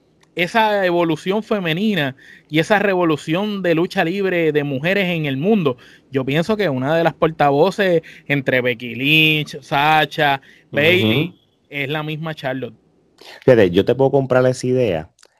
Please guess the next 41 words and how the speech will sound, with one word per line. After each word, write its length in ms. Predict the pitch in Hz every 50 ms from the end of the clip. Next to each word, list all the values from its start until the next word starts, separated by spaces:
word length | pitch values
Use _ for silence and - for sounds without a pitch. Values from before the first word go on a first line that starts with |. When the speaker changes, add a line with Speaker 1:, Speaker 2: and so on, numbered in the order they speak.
| _ _ _ _ _ _ _ _ _ _ _ _ _ _ _ _ _ -
Speaker 2:
Lo 280 | 107 95 92 95 92
que 140 | 85 92 85
pasa 280 | - 110 117 117 135 139
es 40 |
que 180 | 139 - 110 101
yo, 380 | 98 98 101 107 117 - - _ _ _ -
<laughs> 760 | - - - - 175 143 - - - - - - _ _ -
bufea 560 | 101 92 - 90 87 85 113 107 101 127 131
de 180 | 139 131 104 90
esto, 240 | 87 - - 95 90
la 120 | 95 101
única, 280 | 113 135 151 165 160 165
Speaker 1:
Pero 120 | 180 180
no, 140 | 175 175 -
Speaker 2:
el, 140 | 120 123 -
Speaker 1:
pero 160 | 196 202 202
Speaker 2:
el, 60 | 208
Speaker 1:
no 80 | 214 226
te 120 | - 247
Speaker 2:
el, 60 | 247
Speaker 1:
pare-, 220 | 247 247 240 240 240 - -
pero 180 | 208 208 208
dime 240 | 226 262 269 269 247
qué 160 | 202 233 240
le 140 | 247 254 226
falta 260 | - 370 330 226 247
a 40 | 226
ella 180 | 220 220 214 208
de 100 | 202 190
lograr 320 | 185 185 175 165 165 160
ahí. 240 | 160 143 123 117 _ _ _ _ _ _ - - -
Speaker 2:
Mano, 360 | 135 165 196 190 156 - - - _ _ _ _ - -
tú, 180 | - 139 151 - -
si 380 | - - - 135 131 131 127 -
l-, 280 | - 117 113 120 113 - - -
después 600 | 117 110 131 127 120 - - - 135 147 160 165
de 120 | 170 175
la 140 | 175 175 180
W 280 | 180 180 175 180 175
W 420 | 170 165 160 156 151 139 139 135 117
E, 140 | 92 85